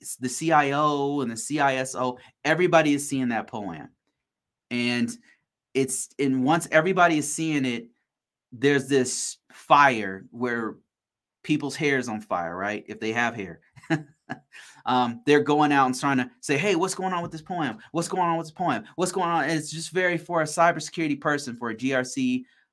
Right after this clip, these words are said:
information system security person, it's just like, "Dude, we have so many other things going on. Like, this poam, yes,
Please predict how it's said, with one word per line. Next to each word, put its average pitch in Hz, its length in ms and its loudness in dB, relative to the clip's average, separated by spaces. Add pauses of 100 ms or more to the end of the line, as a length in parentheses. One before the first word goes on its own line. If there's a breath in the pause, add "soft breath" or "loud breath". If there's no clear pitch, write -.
(260)
information 131 560 -2
system 120 300 -6
security 117 320 -6
person, 117 420 -4
it's 107 160 -8
just 117 280 -6
like, 107 380 -2
"Dude, 131 220 -2
we 135 200 0
have 147 260 2
so 135 280 -2
many 135 240 -2
other 117 200 -4
things 110 320 -8
going 98 240 -6
on. 85 240 -10
Like, 90 220 -8
this 117 140 -12
poam, 135 440 0
yes, 127 300 2